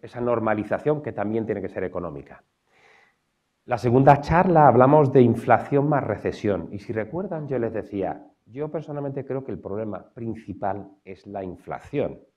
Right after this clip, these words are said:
La recesión llega, pero si no arreglamos primero la inflación, nos llega ese fenómeno que habrán escuchado alguna vez, es estanflación, que es estanflación, paro, estancamiento e inflación. Uf,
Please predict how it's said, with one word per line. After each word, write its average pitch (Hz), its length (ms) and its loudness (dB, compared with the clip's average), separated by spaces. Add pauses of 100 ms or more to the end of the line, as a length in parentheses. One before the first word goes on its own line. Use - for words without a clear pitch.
(300)
La 127 100 -10
recesión 143 460 -6
llega, 104 340 -8 (520)
pero 123 220 -8
si 120 220 -12
no 131 140 -2
arreglamos 165 480 -4
primero 101 340 -8
la 104 100 -8
inflación, 127 640 -8
nos 101 160 -14
llega 117 240 -6
ese 113 220 -16
fenómeno 107 640 -8 (380)
que 95 120 -16
habrán 95 300 -8
escuchado 98 320 -14
alguna 87 240 -10
vez, 95 180 -12
es - 260 -20
estanflación, 92 1080 -18
que - 80 -20
es - 240 -20
estanflación, 98 920 -10 (360)
paro, 156 380 -14 (140)
estancamiento 117 840 -12
e 98 80 -12
inflación. 82 600 -14 (280)
Uf, 110 160 -18